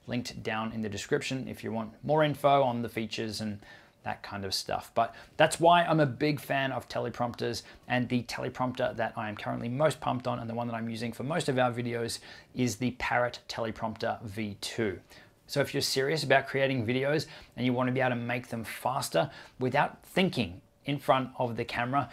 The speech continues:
then a teleprompter could be the perfect tool for you. For me, it's sped up everything, not just the filming, but the flow on from that into the editing. Less footage filmed is less footage to edit. So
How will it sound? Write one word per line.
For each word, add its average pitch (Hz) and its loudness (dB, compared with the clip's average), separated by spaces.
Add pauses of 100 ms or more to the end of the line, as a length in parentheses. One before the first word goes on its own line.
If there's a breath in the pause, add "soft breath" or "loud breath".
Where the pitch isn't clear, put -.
(200 loud breath)
then 135 4
a 131 -6
teleprompter 127 -2
could 135 -6
be 139 -4
the 127 -2
perfect 123 -6
tool 113 -4
for 110 -6
you. 107 -2 (300 loud breath)
For 139 -2
me, 170 6
it's 143 4
sped - 0
up 120 4
everything, 107 -4
not 131 -6
just 135 -2
the 120 0
filming, 160 0
but 123 2
the 127 0
flow 139 2
on 123 2
from 139 -4
that 160 -4
into 123 -4
the 117 -4
editing. 151 0 (400 loud breath)
Less 123 4
footage 131 0
filmed 156 4 (160)
is 135 -4
less 131 -2
footage 117 -6
to - -2
edit. 104 0
So 107 -2